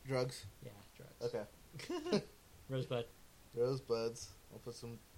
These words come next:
Speaker 1: tulips on your rosebuds. <laughs>
Speaker 2: <laughs> Uh,
Speaker 1: And then,
Speaker 2: uh,
Speaker 1: uh, <laughs> last trailer, uh, was the official trailer for Central Intelligence, the Kevin Hart, uh, Dwayne "The Rock" Johnson,
Speaker 2: Yeah.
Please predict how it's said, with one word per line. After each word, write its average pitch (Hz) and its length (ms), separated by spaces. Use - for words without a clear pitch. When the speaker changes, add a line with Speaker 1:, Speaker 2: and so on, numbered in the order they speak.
Speaker 1:
tulips 113 380
on 107 140
your 107 120
rosebuds. 101 680
<laughs> 185 100
Speaker 2:
<laughs> 135 1040
Uh, 147 40
Speaker 1:
And 156 100
then, 170 160
Speaker 2:
uh, 156 540
Speaker 1:
uh, 359 40
<laughs> - 180
last 180 300
trailer, 180 540
uh, 151 340
was 147 200
the 151 180
official 180 420
trailer 151 260
for 147 180
Central 202 420
Intelligence, 147 680
the 135 200
Kevin 165 320
Hart, 151 340
uh, 120 440
Dwayne 147 360
"The 156 160
Rock" 139 340
Johnson, 123 460
Speaker 2:
Yeah. - 1080